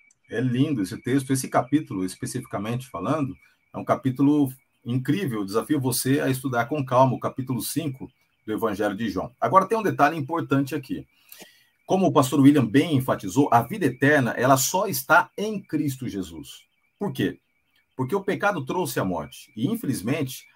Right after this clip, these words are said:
a morte é uma realidade que nos cerca. Agora, mais triste do que ver os animais morrendo, as plantas morrendo,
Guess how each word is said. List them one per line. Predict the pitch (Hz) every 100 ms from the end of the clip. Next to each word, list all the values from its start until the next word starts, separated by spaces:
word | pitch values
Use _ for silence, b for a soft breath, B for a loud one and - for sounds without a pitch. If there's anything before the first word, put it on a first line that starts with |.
| b
a | 104
morte | 101 127 151 -
é | 160
uma | 147
realidade | 156 143 156 143 151 139
que |
nos | 226 302 -
cerca. | 120 110 - - _ _ _ _ _ _
Agora, | - 127 117
mais | 156 262 -
triste | 151 226 -
do | 135
que | 139
ver | 98 117 98 - -
os | 98
animais | 123 139 151
morrendo, | 147 143 135 156 143 110
as | 92
plantas | - 131 135 131
morrendo, | 151 139 123 127 120 117